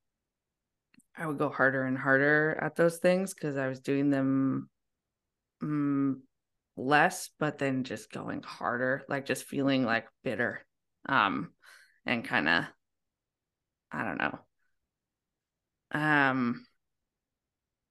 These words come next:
I don't know, bitter, overwhelmed. A lot of it was social anxiety too, and just,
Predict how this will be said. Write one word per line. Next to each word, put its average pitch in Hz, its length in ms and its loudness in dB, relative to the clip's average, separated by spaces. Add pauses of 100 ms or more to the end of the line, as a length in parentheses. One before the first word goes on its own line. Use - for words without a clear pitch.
(1120)
I 190 120 2
don't 165 80 4
know, 127 120 2
bitter, 143 340 4
overwhelmed. 135 480 2
A 147 60 2
lot 147 160 4
of 147 120 0
it 139 140 -2
was 147 160 -6
social 143 320 -2
anxiety 147 460 0
too, 147 480 0
and 131 140 0
just, - 320 -6